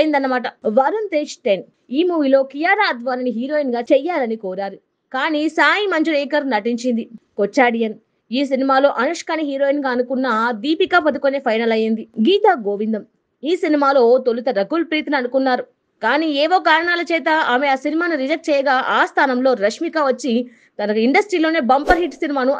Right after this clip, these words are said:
తన అకౌంట్ లో వేసుకుంది. రాక్షసుడు, ఈ సినిమాలో రాశి ఖన్నాను మొదట అనుకున్నా, ఆ తర్వాత అనుపమ పరమేశ్వరన్ ఓకే అయింది. ఈ సినిమా సైతం ఆమె కెరీర్ కి పెద్దగా ప్లస్ అవ్వలేదు. అంధాధున్ రీమేక్, మొదట ఈ సినిమాలో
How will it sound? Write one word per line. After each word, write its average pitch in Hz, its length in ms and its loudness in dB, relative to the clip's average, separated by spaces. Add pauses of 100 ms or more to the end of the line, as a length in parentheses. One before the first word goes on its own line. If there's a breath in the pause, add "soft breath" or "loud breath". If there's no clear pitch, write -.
తన 214 180 -4
అకౌంట్ 320 320 -4
లో 311 40 0 (100)
వేసుకుంది. 220 400 -2 (260)
రాక్షసుడు, 233 500 0 (460)
ఈ - 20 4 (120)
సినిమాలో 294 340 2 (140)
రాశి 262 340 -2
ఖన్నాను 285 320 -2
మొదట 240 260 -2
అనుకున్నా, 240 360 -2 (240)
ఆ - 20 2 (100)
తర్వాత 269 320 2
అనుపమ 349 380 -2
పరమేశ్వరన్ 269 480 0 (100)
ఓకే 233 200 -2
అయింది. 226 180 -2 (380)
ఈ 320 120 2 (100)
సినిమా 370 300 2
సైతం 277 260 2 (160)
ఆమె 226 200 0
కెరీర్ 269 320 2
కి 311 100 -4
పెద్దగా 247 400 2
ప్లస్ 190 300 -4
అవ్వలేదు. 208 280 -2 (600 soft breath)
అంధాధున్ 330 500 2
రీమేక్, 196 300 -6 (340)
మొదట 262 200 0 (140)
ఈ - 20 2 (120)
సినిమాలో 320 340 2